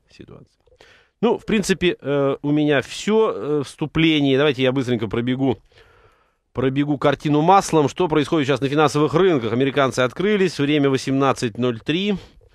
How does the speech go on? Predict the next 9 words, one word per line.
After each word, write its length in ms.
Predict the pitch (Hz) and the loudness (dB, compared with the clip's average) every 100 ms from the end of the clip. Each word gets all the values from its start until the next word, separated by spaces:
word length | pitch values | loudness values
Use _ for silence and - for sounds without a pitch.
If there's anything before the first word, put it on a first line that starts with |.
| _ _ _ _ - | _ _ _ _ -6
И 200 | 202 202 | -2 2
мы 220 | 180 190 | 2 2
видим, 560 | 135 151 123 131 113 | 0 -2 0 2 2
да, 960 | 104 117 113 107 104 101 98 98 92 92 | 2 2 4 4 4 2 2 0 -2 -4
и 140 | 107 127 | -6 -4
мы 160 | 170 | -4
видим, 500 | 175 117 107 123 107 - _ _ _ | -4 -6 -4 -4 -4 -8 _ _ _
я 280 | 90 110 127 | -10 -4 -4
вижу. 580 | 120 156 180 131 87 | -4 -4 -2 -2 -4